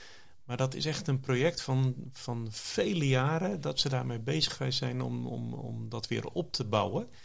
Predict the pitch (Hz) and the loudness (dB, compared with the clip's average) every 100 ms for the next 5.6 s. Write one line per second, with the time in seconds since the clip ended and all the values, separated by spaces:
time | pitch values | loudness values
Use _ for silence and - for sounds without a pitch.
0 | - - - - - - 64 65 65 64 | -14 -14 -14 -16 -14 -4 -2 0 0 0
1 | 64 - - - - - 156 170 143 156 | 0 -2 -4 -6 -12 -4 -2 0 2 2
2 | - 131 131 160 139 127 139 131 123 104 | 0 -2 0 2 2 2 2 0 0 -4
3 | - 175 170 147 135 123 - 127 120 117 | 0 2 0 0 -2 -2 -4 -4 -4 -4
4 | 117 117 117 113 117 120 117 - - - | -4 -4 -4 -4 -6 -6 -8 -8 -12 -14
5 | - - - 147 117 | -16 -16 -6 -4 -2